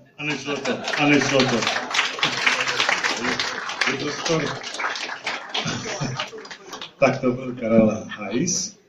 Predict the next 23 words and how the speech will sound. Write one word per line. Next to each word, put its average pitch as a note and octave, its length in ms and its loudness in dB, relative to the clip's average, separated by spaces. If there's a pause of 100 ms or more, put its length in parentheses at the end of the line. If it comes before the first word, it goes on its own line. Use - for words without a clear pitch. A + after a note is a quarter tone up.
(240)
A F#3 240 -2
ze - 260 -8
stejné D#3 640 0 (240)
strany, A2+ 680 -8
dalo A2 180 -4
by A#2+ 100 0
se A#2+ 140 -2
říci, E3+ 420 4
ze - 120 -4
strany B2 380 4
A A2+ 120 -4
N A2+ 360 -2
S, - 220 -10 (540)
je A#2+ 200 6
tady A2+ 400 -2
Vladimíra A#2+ 560 2
Vítová, B2+ 640 4
na - 100 -18
kterou A#2 180 -6
jsem A#2+ 120 -2
se C3 140 -2
velmi A#2 300 0
těšil. C3 480 -4